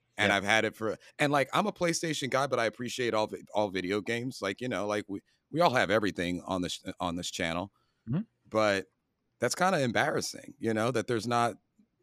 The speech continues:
Speaker 1: four or five things that I'm like, "I have to only pur-, I can only purchase it on Xbox," and, you know, like,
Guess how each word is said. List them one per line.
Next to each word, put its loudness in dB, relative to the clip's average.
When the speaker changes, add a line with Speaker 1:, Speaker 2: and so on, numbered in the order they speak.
Speaker 1:
four 6
or 8
five 4
things 0
that 2
I'm 2
like, -2
"I -4
have 0
to 4
only 0
pur-, -2
I 0
can -4
only 0
purchase -6
it -4
on -2
Xbox," -6
and, -2
you 0
know, 2
like, -2